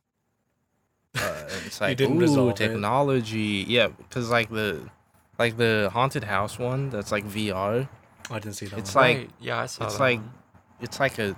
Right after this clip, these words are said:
Speaker 1: story. Like, he's like, "Oh, there's an ad for the super scary V R thing." It's like, "Okay."
Speaker 3: Yeah.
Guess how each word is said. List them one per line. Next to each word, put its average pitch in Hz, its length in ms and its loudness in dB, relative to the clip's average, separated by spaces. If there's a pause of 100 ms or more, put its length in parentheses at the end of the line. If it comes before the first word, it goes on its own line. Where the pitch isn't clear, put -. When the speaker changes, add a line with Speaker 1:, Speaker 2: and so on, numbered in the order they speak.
Speaker 1:
story. 107 600 0
Like, 67 280 -12
he's 104 340 -10
like, 87 240 -6
"Oh, 92 560 2
there's 95 200 -10
an 90 80 -14
ad 98 300 0
for - 160 -14
the 71 140 -18
super - 460 -6
scary 98 540 -4
V - 220 -18
R 82 200 -8
thing." 120 340 -8
It's - 120 -10
like, 71 140 -8
"Okay." 110 400 2
Speaker 3:
Yeah. 117 220 -2